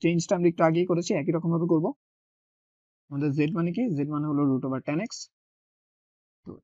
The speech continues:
এই দুজন থেকে কি লেখা যায়? m সমান সমান root tan x minus one by root over tan x। তো এই দুইটাকে যদি আমরা হিসাব করি, তাহলে এখানে আসবে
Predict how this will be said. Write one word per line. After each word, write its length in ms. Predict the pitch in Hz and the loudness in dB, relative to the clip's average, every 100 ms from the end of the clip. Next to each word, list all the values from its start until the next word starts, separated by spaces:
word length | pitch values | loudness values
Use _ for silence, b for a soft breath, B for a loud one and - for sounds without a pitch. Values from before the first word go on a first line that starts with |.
| 156 | 6
এই 80 | 175 | 6
দুজন 180 | 190 196 | 6 0
থেকে 120 | 196 196 | 0 0
কি 60 | 185 | 0
লেখা 140 | 175 185 | -2 -4
যায়? 120 | 208 311 _ _ - 151 | -6 -10 _ _ -10 -6
m 20 | 170 | -6
সমান 160 | 185 190 | -6 -8
সমান 180 | 196 233 330 _ _ _ _ _ _ _ _ _ _ _ - 143 143 | -6 -6 -6 _ _ _ _ _ _ _ _ _ _ _ -12 -2 2
root 160 | 208 - | 2 2
tan 120 | 220 240 | -4 -4
x 20 | - - _ _ _ _ _ - 143 | -10 -16 _ _ _ _ _ -6 -4
minus 320 | 180 160 - - _ _ 147 143 | -2 -2 -4 -14 _ _ -6 -4
one 100 | 196 | 0
by 100 | 156 220 - _ _ _ _ _ _ _ _ _ _ _ 135 | 0 0 -6 _ _ _ _ _ _ _ _ _ _ _ -12
root 140 | 131 127 | -8 -2
over 140 | 156 - _ _ _ | -2 -4 _ _ _
tan 160 | 123 220 - 131 95 | -6 -6 -6 -10 -10
x। 20 | - - _ _ _ _ _ | -12 -18 _ _ _ _ _
তো 60 | 143 127 139 | -6 -4 0
এই 60 | 165 | 0
দুইটাকে 240 | 196 214 202 | 0 -2 -2
যদি 120 | 190 185 | -2 -2
আমরা 120 | 185 | -4
হিসাব 140 | 165 175 | -4 -2
করি, 140 | 139 220 285 | 0 0 0
তাহলে 160 | 156 147 | -6 -8
এখানে 140 | 147 139 | -6 -4
আসবে 120 | 135 | -2